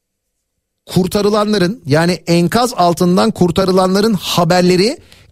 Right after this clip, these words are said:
gelmeye devam ediyor. Bakın yüz altmış altı saat geçmiş üzerinden.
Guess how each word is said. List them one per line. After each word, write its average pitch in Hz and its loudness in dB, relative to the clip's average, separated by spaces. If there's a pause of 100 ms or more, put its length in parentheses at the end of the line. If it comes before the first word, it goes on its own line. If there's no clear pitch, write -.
(100)
gelmeye 185 2
devam 190 2
ediyor. 160 0
Bakın 156 0
yüz 165 0
altmış 175 0 (100)
altı 180 0
saat - -2
geçmiş 156 2
üzerinden. 185 0